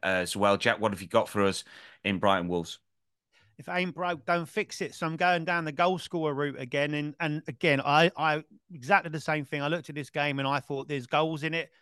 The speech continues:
Speaker 2: Brighton's, uh, inactivity for the last sixteen days is a massive boost, I think. And, uh, I say a, a chance to go back to where they were at the start of the season. No coincidence, I don't think, that they've, uh,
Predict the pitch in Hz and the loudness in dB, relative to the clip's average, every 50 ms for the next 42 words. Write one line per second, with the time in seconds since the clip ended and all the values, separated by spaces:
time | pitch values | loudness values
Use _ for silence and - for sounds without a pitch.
0 | _ _ _ _ _ _ _ _ _ - - 151 151 160 - 147 143 139 120 - | _ _ _ _ _ _ _ _ _ -6 -4 -2 -2 -2 -2 -4 -8 -8 -4 -2
1 | 151 135 135 135 135 135 135 139 143 - _ _ _ _ _ - 170 156 147 139 | 0 0 2 2 2 2 0 0 -2 -6 _ _ _ _ _ -8 -4 -4 -4 -4
2 | - - - - 165 143 143 147 143 131 - 147 143 143 139 131 - - - - | -4 -4 -4 -4 -4 -2 -4 -8 -8 -8 -6 -4 -2 -2 -2 -4 -6 -10 -14 -14
3 | - - - 151 147 135 135 135 147 139 139 135 127 117 117 123 139 135 127 - | -16 -14 -10 -8 -8 -8 -6 -4 -4 -4 -4 -6 -8 -10 -8 -6 -6 -6 -6 -8
4 | - 117 _ - 143 135 135 127 - 131 131 135 127 - 139 120 117 _ _ _ | -12 -18 _ -8 -8 -8 -8 -8 -10 -8 -8 -8 -6 -8 -10 -10 -10 _ _ _
5 | - - - _ _ - 123 123 123 120 120 117 120 131 143 135 - - 143 123 | -20 -20 -20 _ _ -8 -6 -6 -4 -6 -6 -6 -6 -6 -6 -6 -8 -6 -4 -4
6 | 120 120 120 - 143 - - 135 127 123 123 - - - 117 - 147 131 120 - | -4 -6 -8 -12 -14 -10 -6 -4 -4 -4 -6 -10 -16 -12 -4 0 0 0 2 2
7 | 143 135 - - - - 127 117 123 135 131 127 123 123 123 127 143 147 143 143 | 0 0 0 -4 -8 -8 -6 -2 0 0 0 0 0 -2 -2 2 2 2 4 2
8 | 135 135 - 131 - - 156 135 131 123 - 156 151 143 147 160 175 170 160 - | 0 -2 -4 -8 -6 -4 -4 -4 -4 -6 -8 -8 -6 -6 -2 0 2 2 2 2
9 | - 170 165 - 160 156 131 147 143 143 143 131 - 156 147 143 127 131 135 131 | 0 -2 -2 -2 -6 -6 -2 2 2 2 2 2 -2 -2 -2 -2 -4 -6 -6 -2
10 | 143 139 131 127 117 110 _ _ _ _ _ _ _ _ _ - - 131 135 135 | -2 -2 0 -2 -4 -8 _ _ _ _ _ _ _ _ _ -10 -6 -4 -4 -4